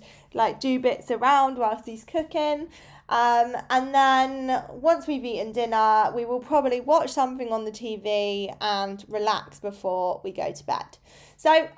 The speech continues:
would say it's a pretty normal evening routine, um, and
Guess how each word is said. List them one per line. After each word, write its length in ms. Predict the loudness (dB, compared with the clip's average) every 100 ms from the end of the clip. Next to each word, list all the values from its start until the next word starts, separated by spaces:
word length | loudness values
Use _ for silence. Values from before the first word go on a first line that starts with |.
| 4 4
would 100 | 4
say 280 | 4 6 4
it's 120 | 0
a 40 | -6
pretty 320 | -4 -4 -6
normal 840 | -4 -2 -2 0 2 2 0 -6
evening 540 | -8 -8 -6 -6 -6 -6
routine, 800 | -8 -8 -8 -8 -8 -8 -10 -10
um, 520 | 0 2 2 0 -12 -18 -20 -20 _ -2
and 760 | 0 2 2 0 -6 -8 -10